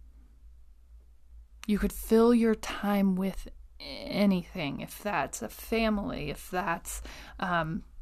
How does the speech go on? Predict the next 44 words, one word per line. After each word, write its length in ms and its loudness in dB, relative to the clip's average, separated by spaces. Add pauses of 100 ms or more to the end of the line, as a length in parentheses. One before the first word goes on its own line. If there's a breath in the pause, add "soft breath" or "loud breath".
pets, 680 -2
if 240 -8
that's 680 0 (1300 loud breath)
climbing 520 6
mountains, 720 2
if 180 -6
that's 680 0 (340)
working 520 4
out, 280 6
if 120 -6
that's 280 -2
playing 440 4
slow 240 2
pitch 180 6
<laughs> 0 -
softball, 720 4
if 120 0
that's 300 4
whatever, 460 12
you 180 4
can 180 6
fill 160 4
your 100 6
time 220 2
with 160 0
anything. 400 -6 (640 loud breath)
And 120 8
there's 200 6
no 140 12
one 160 10
saying, 400 4
"Yeah, 200 4
that's 220 6
the 80 0
right 240 0
choice 320 -2
for 120 -4
you, 140 2
that's 300 -2
the 60 -6
wrong 320 0
choice 320 -4
for 160 -4
you." 280 2